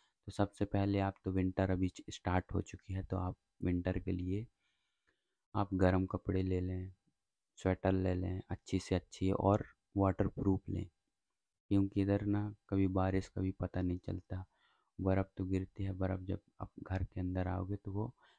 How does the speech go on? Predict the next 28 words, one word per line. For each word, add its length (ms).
melt 360
हो 120
जाती 440
है। 180
Melt 360
होने 180
के 140
बाद 260
फिर 240
आपका 240
कपड़ा 360
तो 140
गीला 300
कर 220
देगी, 340
इसीलिए 260
waterproof 640
वाली 340
jacket 380
लेके 320
आना। 260
और 520
आप 220
अपने 480
कपड़े 320
लेके 300
आना 220
गर्म, 440